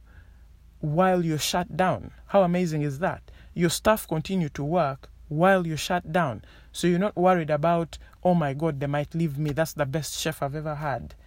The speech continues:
He is still there with you. So this, these are things that I feel you need to address with your business. And yes, the course will take up your time, but I feel it is time that will be so valuable to you, especially if you're starting out.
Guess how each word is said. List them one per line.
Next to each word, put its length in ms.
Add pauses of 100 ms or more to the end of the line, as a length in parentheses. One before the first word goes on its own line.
(520)
He 240
is 120
still 320
there 280
with 180
you. 220 (420)
So 540 (880)
this, 540 (280)
these 320
are 60
things 320
that 160
I 80
feel 500 (240)
you 240
need 200
to 80
address 320
with 120
your 120
business. 420
And 240 (280)
yes, 340
the 140
course 440 (180)
will 200
take 280
up 200
your 100
time, 460 (380)
but 180
I 80
feel 400
it 160
is 180
time 560 (300)
that 200
will 120
be 160
so 560
valuable 580
to 140
you, 180
especially 560
if 140
you're 80
starting 500
out. 400